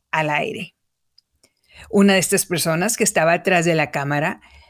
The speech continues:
levantó la mano para decirme que la transmisión iba a empezar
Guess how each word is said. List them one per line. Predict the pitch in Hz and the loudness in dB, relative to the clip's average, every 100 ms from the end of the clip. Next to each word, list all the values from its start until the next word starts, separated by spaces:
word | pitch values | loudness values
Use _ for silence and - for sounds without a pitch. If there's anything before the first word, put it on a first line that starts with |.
| _ | _
levantó | 240 262 294 370 | 0 2 2 2
la | 381 | 2
mano | 330 233 175 170 | 2 2 2 2
para | 180 175 | 0 2
decirme | 170 165 202 170 170 160 | 0 0 -2 -2 -4 -4
que | 175 | -4
la | 160 - | -4 -4
transmisión | 156 156 151 208 247 | -4 -2 -2 -2 0
iba | 269 | 0
a | 208 | 0
empezar | 160 147 151 139 - | -2 -4 -4 -6 -10